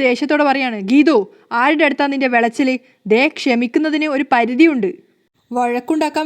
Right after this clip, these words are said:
വേണ്ടി മാത്രമാണോ നീ എൻ്റെ മുന്നിൽ വരുന്നത്?" അപ്പോൾ ഗീതു അതുപോലെ തന്നെ തട്ടിക്കയറാണ്. "ഓഹോ, ഇപ്പം ഞാനായല്ലേ കുറ്റക്കാരി? രാവിലെ ഒരു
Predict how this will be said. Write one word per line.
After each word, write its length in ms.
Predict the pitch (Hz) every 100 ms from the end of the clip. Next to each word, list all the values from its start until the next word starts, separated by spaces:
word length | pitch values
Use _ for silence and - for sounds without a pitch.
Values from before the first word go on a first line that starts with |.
| 311
വേണ്ടി 140 | 302 262
മാത്രമാണോ 500 | 254 269 339 294 226 190 -
നീ 80 | 277
എൻ്റെ 140 | 285 294
മുന്നിൽ 200 | 277 285 285
വരുന്നത്?" 340 | 262 254 233 202 202 _ _ _ _ 190
അപ്പോൾ 140 | 220 220
ഗീതു 220 | 240 254 294
അതുപോലെ 260 | 277 285 285
തന്നെ 140 | 285
തട്ടിക്കയറാണ്. 560 | 269 262 269 262 226 196 190 214
"ഓഹോ, 240 | 247 311 269 226 _ 233
ഇപ്പം 140 | 285 269
ഞാനായല്ലേ 500 | 254 311 359 294 269 277
കുറ്റക്കാരി? 440 | 233 - 277 277 359 - _ 226
രാവിലെ 340 | 247 269 320 285
ഒരു 100 | 330